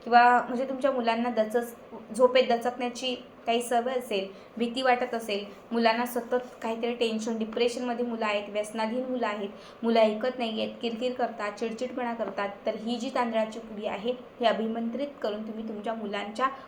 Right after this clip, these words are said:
उशीखालीही ठेवू शकता. आता ही किती दिवस ठेवायची तर तुम्ही पंधरा दिवस ठेवू शकतात,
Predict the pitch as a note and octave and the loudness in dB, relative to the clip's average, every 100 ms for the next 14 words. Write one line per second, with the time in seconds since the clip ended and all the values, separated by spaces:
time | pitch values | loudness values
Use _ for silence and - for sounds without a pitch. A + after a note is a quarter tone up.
0 | - A#3 B3+ B3 A#3 A3+ A#3 A#3+ A#3 G#3 | -8 -4 -2 -4 -4 -6 -4 -6 -6 -8
1 | G3 G3+ - F#3 F#3+ - - - A#3 A#3+ | -8 -10 -10 -14 -14 -18 -14 6 8 10
2 | C4+ D4 C#4+ C#4 C#4+ C#4+ D4 D4 C4+ C4+ | 8 4 -2 -2 4 4 6 4 4 4
3 | C4 A#3+ A#3+ A#3+ B3 C4 B3+ A#3+ B3+ C4 | 0 -2 0 0 0 0 0 -2 -2 -2
4 | C4 B3+ - A#3 A#3 A3+ A3 | 0 0 -2 -6 -6 -4 -4